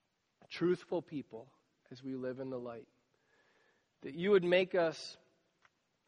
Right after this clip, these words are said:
life-giving people as we live in the light, and that you would make us hope-giving people as we live in the light. Lord, help us receive that and reject the darkness.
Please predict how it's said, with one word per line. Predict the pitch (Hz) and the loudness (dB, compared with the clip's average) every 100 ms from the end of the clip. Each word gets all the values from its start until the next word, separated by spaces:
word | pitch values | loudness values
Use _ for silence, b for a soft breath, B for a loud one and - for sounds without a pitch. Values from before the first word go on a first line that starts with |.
| _ _ _ | _ _ _
life-giving | 139 160 185 - - 147 139 | 4 6 6 4 -4 -4 -4
people | 123 139 120 123 117 _ _ _ _ _ _ _ _ _ 135 | -10 -12 -12 -14 -18 _ _ _ _ _ _ _ _ _ -16
as | 123 | -4
we | 151 | -2
live | 151 151 | 0 0
in | 156 | 0
the | 147 | 0
light, | 135 127 135 | -2 -4 -4
and | 131 | -8
that | 139 | -12
you | 151 | -2
would | 180 | 0
make | 170 160 170 | 2 0 -2
us | 151 - - | -6 -8 -6
hope-giving | 160 160 - 135 131 120 | -6 -6 -8 -14 -12 -16
people | - 131 - 135 _ _ _ _ _ - | -18 -18 -18 -20 _ _ _ _ _ -20
as | 117 | -14
we | 139 156 156 | -6 -6 -4
live | 139 131 | -6 -6
in | 127 | -8
the | 123 | -10
light. | 117 117 - - | -12 -14 -16 -10
Lord, | 139 127 | -10 -6
help | 156 175 | -4 -2
us | 185 - | -4 -8
receive | 139 117 - 151 160 151 | -14 -14 -12 -10 -10 -10
that | 147 135 _ _ _ _ - | -10 -10 _ _ _ _ -20
and | 113 | -18
reject | 113 - 135 - | -16 -14 -14 -14
the | |
darkness. | 139 120 - _ - | -14 -14 -16 _ -20